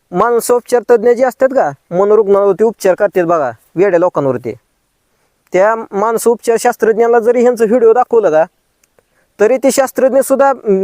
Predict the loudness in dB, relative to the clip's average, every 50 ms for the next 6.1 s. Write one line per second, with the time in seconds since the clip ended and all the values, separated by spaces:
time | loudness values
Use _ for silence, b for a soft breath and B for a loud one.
0 | 0 0 0 0 -2 -2 -2 0 -2 0 0 2 2 2 0 0 0 0 0 -2
1 | 0 0 0 0 2 0 0 -2 -2 -6 _ _ _ _ _ _ _ _ -4 -4
2 | -2 -2 0 0 0 0 0 0 0 2 2 2 2 2 2 2 2 2 2 2
3 | 2 0 2 0 0 0 0 0 0 0 0 -2 -4 -2 -2 -6 -4 -4 -4 0
4 | 0 0 0 0 -2 0 0 -2 -2 -2 -4 b b b b b b -2 0 0
5 | 2 2 0 0 0 -2 -2 -4 -8 -12 -6 -4 -2 -2 -2 0 0 2 2 4
6 | 2